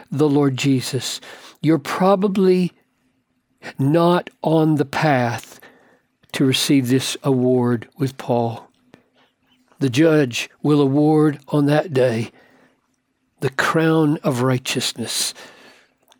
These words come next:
There's something wrong with our heart if we don't love the appearing of the Lord Jesus. So,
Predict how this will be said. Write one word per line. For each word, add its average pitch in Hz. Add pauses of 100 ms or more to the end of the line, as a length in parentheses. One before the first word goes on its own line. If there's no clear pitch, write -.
(920)
There's -
something 196
wrong 190
with 170
our 156
heart - (360)
if -
we 139
don't 151 (240)
love 131 (760)
the 123 (880)
appearing 127
of 120
the 131
Lord 123 (180)
Jesus. 113 (600)
So, 139